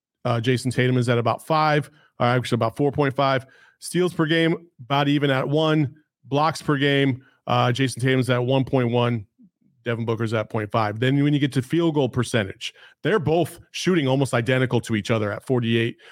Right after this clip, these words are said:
Uh, J-, Devin Booker's at forty-eight point nine, and, uh, Jason Tatum is at a forty-eight point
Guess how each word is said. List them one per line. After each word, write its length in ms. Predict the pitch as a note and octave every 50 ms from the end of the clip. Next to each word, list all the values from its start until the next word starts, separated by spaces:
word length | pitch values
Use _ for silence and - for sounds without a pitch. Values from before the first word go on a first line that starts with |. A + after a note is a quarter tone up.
| - - -
Uh, 140 | B2 A#2 A#2+
J-, 200 | A2+ - C#3+ D#3
Devin 240 | D3 B2+ C#3+ C#3+ C3
Booker's 240 | C3 C3+ B2+ B2+ A2+
at 180 | A#2 A2+ -
forty-eight 320 | - C3+ B2+ A#2+ A#2 A2+ -
point 200 | - A2+ G#2+ A2
nine, 320 | A#2+ A#2+ A#2 A#2 A2 G2+ - _ _ _ _ _ _
and, 320 | - A2 A2 G#2+ G#2+ G#2 - -
uh, 320 | A2 A2 G#2 G#2 G#2+ G#2+
Jason 300 | A2 - A#2 A2 - G#2+
Tatum 220 | - - A2 A2
is 140 | G#2+ G#2+ G2+
at 120 | A2 G2 G2
a 60 | G2
forty-eight 540 | - - B2+ A#2+ A#2 A2+ A2+ A2 A2 - -
point 320 | - - A2+ A2 G#2 -